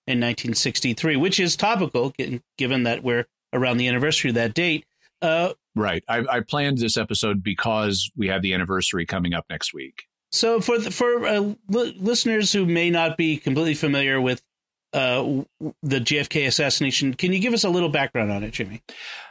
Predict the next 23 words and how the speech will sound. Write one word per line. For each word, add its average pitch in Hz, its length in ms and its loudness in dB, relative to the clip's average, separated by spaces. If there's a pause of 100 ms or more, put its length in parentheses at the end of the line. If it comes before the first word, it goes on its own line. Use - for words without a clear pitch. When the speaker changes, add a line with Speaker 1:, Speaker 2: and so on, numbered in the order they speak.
(160)
Speaker 2:
Yeah, 165 380 0
so 160 500 0
the 143 220 0
year 147 280 0
was 175 220 0
nineteen 131 380 0
seventy, 123 480 0
nineteen 120 340 0
sixty-three, 90 960 -2
um, 101 720 2
and 107 320 0
it 110 200 -2
was 113 400 0
the 113 180 -2 (260)
third 147 240 0
year 117 300 2
of 104 160 0
John 107 240 0
F. 104 140 -2
Kennedy's 101 420 0
presidency. 98 1000 0
He 120 140 -2
was 110 240 0